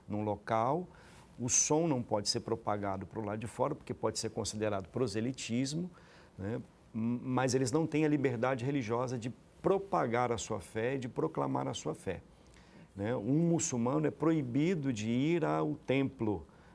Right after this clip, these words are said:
ao local de reunião dos cristãos, por lei, por determinação do governo. Então,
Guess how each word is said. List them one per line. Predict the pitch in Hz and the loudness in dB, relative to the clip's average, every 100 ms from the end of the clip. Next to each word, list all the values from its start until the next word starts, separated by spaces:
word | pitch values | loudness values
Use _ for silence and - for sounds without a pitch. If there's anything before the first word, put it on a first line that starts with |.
| - | -14
ao | - 113 | -2 2
local | 135 - - 123 143 | 2 0 2 2 2
de | 123 | 0
reunião | 147 127 117 127 | 0 2 0 -2
dos | 123 | -4
cristãos, | - 147 - 135 139 131 - - - - | -2 -2 0 0 0 -2 -8 -20 -16 -2
por | 147 131 107 | 0 0 0
lei, | 117 127 143 | 2 2 2
por | 147 | -2
determinação | 127 143 147 151 143 120 135 131 | -4 -2 -2 -2 -2 -4 -4 -4
do | |
governo. | 143 160 117 107 85 - - - - - - - - - - - - | -2 0 0 0 -2 -12 -20 -20 -20 -20 -20 -20 -20 -20 -20 -20 -8
Então, | 120 147 175 170 | 2 4 4 2